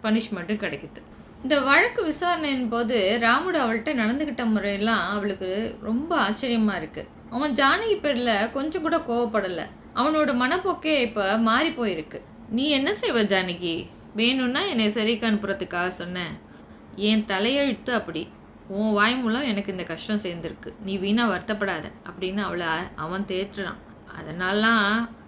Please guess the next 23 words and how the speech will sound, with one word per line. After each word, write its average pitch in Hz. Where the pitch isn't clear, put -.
அவ 185
பட்ட 196
துயரம் 196
குறையல. 175
இருந்தாலும் 269
எந்த 254
மாதிரி 311
துயரமானாலும் 220
நாளடைவுல 208
குறைஞ்சு 220
தான் 220
போகுது. 185
அதனோட 185
வேகம் 196
ரொம்பவே 202
தணிஞ்சிரும். 180
கடவுள் 262
மனுஷங்களுக்கு 208
அந்த 190
மாதிரி 220
ஒரு 208
சக்தியை 208
கொடுத்திருக்கிறார். 175